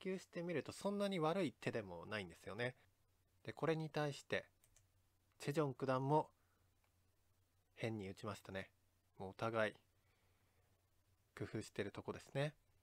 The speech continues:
これ全くもうね、この二手目の時点で、もう全く見たことな-、見たことのない布石になりましたね。で、三手目からお互い普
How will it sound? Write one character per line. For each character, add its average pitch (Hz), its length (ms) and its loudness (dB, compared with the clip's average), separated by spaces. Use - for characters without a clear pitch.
こ - 100 -4
れ 120 60 0
全 180 100 2
く 170 140 -8
も 165 160 2
う 104 40 -2
ね、 98 140 0
こ - 140 -4
の 139 280 2
二 131 120 0
手 165 180 4
目 165 160 6
の 117 220 4
時 117 120 -2
点 95 240 0
で、 90 140 -6
も 98 180 -6
う 110 120 -6
全 131 80 4
く 143 100 0
見 139 140 2
た 143 140 6
こ 113 100 0
と 92 160 0
な-、 90 160 -2
見 120 100 0
た 120 140 8
こ 110 120 -4
と 104 120 0
の 104 120 0
な 147 180 6
い 101 160 4
布 - 200 -6
石 - 120 -8
に 90 80 -8
な 87 80 -8
り 90 80 -10
ま 90 120 -10
し - 80 -18
た - 80 -10
ね。 131 180 -2
で、 135 100 -6
三 208 360 2
手 226 100 0
目 233 140 2
か - 140 6
ら 110 140 12
お 101 80 6
互 92 380 0
い - 40 -6
普 - 140 -20